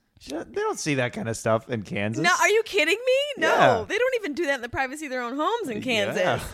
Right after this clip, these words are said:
Speaker 1: <laughs> Wouldn't wanna,
Speaker 2: That
Speaker 1: you
Speaker 2: is
Speaker 1: know,
Speaker 2: so
Speaker 1: offend
Speaker 2: funny.
Speaker 1: anybody.
Speaker 2: Oh, my God. My
Speaker 1: Yeah.
Speaker 2: mom, when I first moved to New York City,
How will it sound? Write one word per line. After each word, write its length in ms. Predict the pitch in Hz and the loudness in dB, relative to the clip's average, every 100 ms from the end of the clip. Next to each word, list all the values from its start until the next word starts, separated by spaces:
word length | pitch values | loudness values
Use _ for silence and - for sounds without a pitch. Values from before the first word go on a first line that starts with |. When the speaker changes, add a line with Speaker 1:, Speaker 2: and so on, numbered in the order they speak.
| - | -2
Speaker 1:
<laughs> 200 | 165 175 | -2 -2
Wouldn't 300 | 95 120 139 | -6 -6 -2
wanna, 220 | 135 110 | 0 4
Speaker 2:
That 180 | 240 254 | 4 4
Speaker 1:
you 60 | |
Speaker 2:
is 40 | 165 | 0
Speaker 1:
know, 60 | 92 | -4
Speaker 2:
so 380 | - - 220 226 | -6 -4 -2 0
Speaker 1:
offend 140 | - | 0
Speaker 2:
funny. 280 | 131 147 - | 4 4 4
Speaker 1:
anybody. 480 | 113 95 90 - - | 2 2 0 0 2
Speaker 2:
Oh, 240 | 220 220 | 2 2
my 160 | 214 196 | -2 -6
God. 520 | 190 185 180 175 170 190 _ _ _ | -4 -2 -2 -2 -4 -10 _ _ _
My 180 | 208 226 | 2 4
Speaker 1:
Yeah. 60 | 247 | 6
Speaker 2:
mom, 320 | 233 240 220 | 6 4 2
when 120 | 220 | 2
I 120 | 214 | 2
first 300 | 233 254 240 | 2 -2 -2
moved 240 | 240 220 208 | -4 -6 -4
to 100 | 226 | -4
New 100 | 214 | -2
York 240 | 208 190 | -4 -6
City, 580 | - 233 240 190 180 | -6 -4 -2 -2 -4